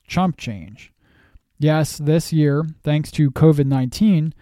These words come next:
the federal government added two trillion dollars more in spending to what it would have been a normal budget year.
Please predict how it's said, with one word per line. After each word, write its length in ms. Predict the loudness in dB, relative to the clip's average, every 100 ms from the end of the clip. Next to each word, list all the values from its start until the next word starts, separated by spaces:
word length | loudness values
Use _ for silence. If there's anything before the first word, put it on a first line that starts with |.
| _ _ _
the 60 | 0
federal 280 | 4 6 6
government 460 | 6 6 4 2 0
added 320 | 0 0 -2
two 240 | -2 2 2
trillion 420 | 2 2 4 2
dollars 380 | 2 2 2 0
more 360 | 2 4 4
in 120 | 4 0
spending 440 | -2 -2 -2 -2
to 100 | 0
what 160 | 2 0
it 80 | 0
would 200 | 0 0
have 180 | 0
been 220 | -2 0 0
a 60 |
normal 420 | 0 0 0 0
budget 340 | 0 0 0 -4
year. 340 | -8 -10 -14